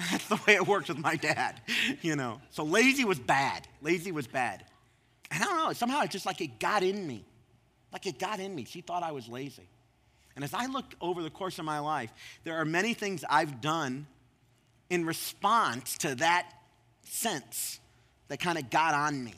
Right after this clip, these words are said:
Some of you were told you were stupid, and others of you were told by people who had influence in your life you'd never amount to anything.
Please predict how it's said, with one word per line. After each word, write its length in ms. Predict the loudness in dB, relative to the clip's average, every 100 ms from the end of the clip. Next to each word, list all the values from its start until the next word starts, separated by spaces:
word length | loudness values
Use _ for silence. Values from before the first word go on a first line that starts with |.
| -20 _ -20 -20 -20 _ _ _ _ _ _ _ _ -12
Some 220 | -4 -4
of 100 | 0
you 160 | 0 0
were 100 | -2
told 360 | -4 -4 -4
you 100 | -6
were 100 | -6
stupid, 600 | -8 -12 -8 -6 -6 -8
and 180 | -8 -12 -16 _ _ _ _ _ _ _ _ _
others 300 | -2 -2 -2
of 140 | -4 0
you 240 | 0 0
were 140 | -4
told 340 | -6 -6 -6 -4
by 140 | -6
people 360 | -6 -10 -8 -8
who 80 | -6
had 140 | -6
influence 460 | -8 -10 -10 -10 -10
in 80 |
your 120 | -10 -4
life 320 | -2 -2 -4
you'd 100 | -10
never 200 | -8 -6
amount 380 | -4 -2 -4 -8
to 60 |
anything. 500 | -12 -12 -10 -12 -12